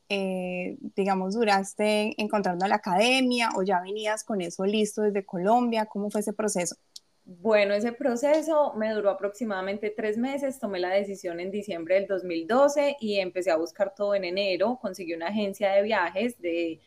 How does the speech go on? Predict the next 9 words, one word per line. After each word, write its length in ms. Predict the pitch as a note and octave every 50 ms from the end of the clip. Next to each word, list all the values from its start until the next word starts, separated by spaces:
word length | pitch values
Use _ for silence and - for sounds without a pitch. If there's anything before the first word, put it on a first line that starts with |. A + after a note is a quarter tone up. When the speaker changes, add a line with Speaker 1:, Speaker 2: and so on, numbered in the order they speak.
| _ _ _ _ _
Speaker 2:
estudios 540 | - G3 F#3 F#3+ - - F3+ E3+ E3+ F3
en 80 | G#3 G3+
el 140 | G#3+ G#3+ A3
exterior, 680 | A3 A3 - - A#3+ A#3+ B3+ C4+ C4 A#3+ A#3+ B3+ - - - - - - _ _ _
y 160 | G#3+ G#3+ G3+
ellos 320 | F#3+ F#3 D#3+ F3 F3+ F3+
me 120 | G#3 G#3 G3
ayudaron 920 | G3 F#3+ F#3 F#3+ F3+ F3 E3+ D#3+ D#3+ D#3+ E3+ E3+ F3 F3+ F3+ F#3 F#3 F#3+
como 540 | - - G3 F3+ F3+ F3 E3+ D#3+ D#3+ D3+ D#3